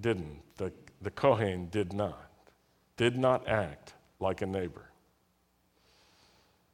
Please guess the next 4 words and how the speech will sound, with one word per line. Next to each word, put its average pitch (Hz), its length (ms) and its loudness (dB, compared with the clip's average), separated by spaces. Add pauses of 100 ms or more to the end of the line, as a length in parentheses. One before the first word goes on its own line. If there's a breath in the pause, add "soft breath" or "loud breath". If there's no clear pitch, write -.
(3250 loud breath)
I 151 100 4
thought 135 320 6
about 98 340 2
that. 80 220 -2